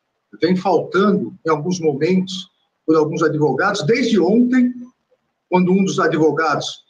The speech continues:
depois advertido por Vossa Excelência, continuando hoje. Os advogados têm todo o respeito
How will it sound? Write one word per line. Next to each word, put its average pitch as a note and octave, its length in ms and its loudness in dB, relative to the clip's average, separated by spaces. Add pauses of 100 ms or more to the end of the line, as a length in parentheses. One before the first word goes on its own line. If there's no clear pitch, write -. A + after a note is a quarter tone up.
(340)
depois D#3+ 320 0
advertido D#3 680 0
por D3+ 160 -4
Vossa C#3+ 240 -4
Excelência, F#3 600 0
continuando A#3+ 640 2
hoje. D3 320 -2 (500)
Os B2 140 -4
advogados F#3 640 0
têm F#3+ 140 -2
todo D4 320 0
o - 20 2
respeito - 800 -2